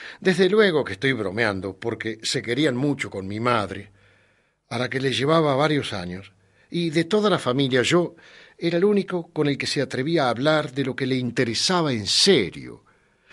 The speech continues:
sin temor de ser considerado un, un poco chiflado", le escribe Tomatis a el matemático que vive en Estocolmo. Si bien sus intereses filosóficos fueron de los más variados a lo largo de su vida,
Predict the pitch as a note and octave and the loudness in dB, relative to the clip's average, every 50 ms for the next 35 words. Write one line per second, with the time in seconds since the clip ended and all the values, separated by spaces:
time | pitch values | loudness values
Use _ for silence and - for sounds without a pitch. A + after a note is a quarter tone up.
0 | - - - - - G#3 G#3 G3+ F3 - C#3 C#3 D3+ F3 F#3 E3 D3 C#3+ C3 - | -14 -6 -2 0 2 2 4 2 2 2 2 2 4 4 4 4 2 0 0 0
1 | E3 E3+ E3 - D#3 C#3+ - D#3 E3 D#3 D#3 D3+ D#3 D3+ D3+ D3 D3 C3+ A#2 - | 0 -2 0 -2 -4 -2 -2 0 0 0 2 2 2 2 2 0 -2 -2 -4 -6
2 | - - - - - - _ _ _ _ _ _ E3+ C#3 A#2 A2+ - B2+ A#2 - | -10 -18 -20 -20 -20 -20 _ _ _ _ _ _ 2 2 2 2 2 2 4 4
3 | A#2+ - - - F2 - - A2 E2 C#2 C2 B1+ C2 - _ - - C#3 - - | 2 0 0 -2 -4 -2 -2 -2 -2 -2 -4 -8 -14 -18 _ -16 -16 -14 -12 -10
4 | - G2+ G2+ G2 F#2+ F#2+ - D#2+ C#2+ - - - _ - - - _ _ _ _ | -10 -8 -8 -8 -10 -12 -12 -14 -16 -16 -18 -20 _ -20 -20 -20 _ _ _ _
5 | _ _ _ _ _ _ _ _ _ - G#2+ G#2 F#2+ - - _ _ _ _ _ | _ _ _ _ _ _ _ _ _ -10 -8 -8 -10 -12 -18 _ _ _ _ _
6 | _ _ _ - A#2 A#2+ A#2+ A#2 A#2 A#2 A#2 A2 F#2 E2+ - E2 D#2+ - - A#2 | _ _ _ -6 -4 -2 -2 -4 -4 -4 -6 -6 -6 -8 -10 -14 -18 -18 -18 -20
7 | - _ _ _ _ _ _ - A2 F2+ E2+ F#2 F#2+ F2 F2 E2 - _ _ - | -20 _ _ _ _ _ _ -6 -6 -6 -6 -8 -10 -10 -10 -12 -14 _ _ -12
8 | G2 D#2+ C#2+ - - - - - - - - - _ _ _ _ _ _ _ _ | -10 -10 -10 -12 -12 -14 -14 -18 -20 -20 -20 -20 _ _ _ _ _ _ _ _
9 | _ _ _ _ _ _ _ _ _ _ _ _ _ _ _ _ _ _ _ _ | _ _ _ _ _ _ _ _ _ _ _ _ _ _ _ _ _ _ _ _
10 | - - - A3 G#3+ C4 C#4+ C#4 - - G#3+ - - D#3 D3 C3 - C#3+ D#3 G3 | -6 -4 -2 2 4 6 6 6 6 4 0 0 2 0 0 2 4 4 4 6
11 | F#3+ - F#3+ E3+ - C3+ A#2 A#2+ - - E3+ D#3+ - - F3 - - C3+ A#2+ - | 4 2 0 -2 -2 -2 -2 -2 -2 0 -2 -2 -2 -2 -6 -4 -4 -6 -6 -2
12 | - D#3+ D#3 D#3 C3+ A#2 A2 A2 - - D#3 D#3+ C3 A#2+ A2 G#2 A2+ C3 C#3 C3+ | 2 2 4 4 2 0 -2 -2 0 2 2 2 2 2 0 2 4 4 4 4
13 | B2+ A#2 - - G2+ F#2+ F#2+ G2 B2 C3 C3 A#2 A#2+ A#2+ A#2 - - C#3+ C#3+ D#3 | 4 2 0 -4 -6 -6 -2 -2 -2 -2 -2 -2 -6 -6 -6 -8 -6 -4 -4 -2
14 | D3+ C#3 A#2+ B2 B2 - | -2 -2 -2 -4 -8 -10